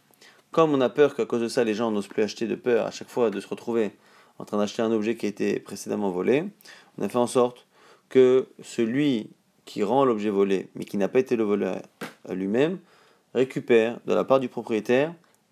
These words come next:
la valeur, justement, qu'il a dépensée. Et ce serait peut-être ça la discussion entre Rav et Rabbi Yochanan. Rav, Mishmei de Rabbi Yechia Amar, Adini Marishon.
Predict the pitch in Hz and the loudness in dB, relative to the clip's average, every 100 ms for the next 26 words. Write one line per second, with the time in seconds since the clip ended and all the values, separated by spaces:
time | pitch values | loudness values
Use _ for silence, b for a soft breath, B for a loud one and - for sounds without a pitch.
0 | _ 165 117 113 107 110 117 - 120 123 | _ 0 4 4 4 0 -4 -8 -4 -4
1 | 135 113 107 107 92 - - - _ - | 0 2 2 -2 -8 -12 -18 -20 _ 2
2 | 151 185 156 147 139 135 - 165 131 - | 4 4 -2 -6 -6 -2 2 2 2 -6
3 | 135 139 131 127 135 143 b b b b | -2 -2 2 2 2 -2 b b b b
4 | b 117 143 139 135 131 107 87 87 87 | b 6 8 8 6 2 -2 -6 -8 4
5 | 139 175 131 120 117 113 113 117 120 120 | 4 4 0 0 2 4 2 0 2 4
6 | 113 117 117 - 98 113 120 117 120 120 | 4 4 2 0 -2 0 2 0 2 2
7 | 117 | 2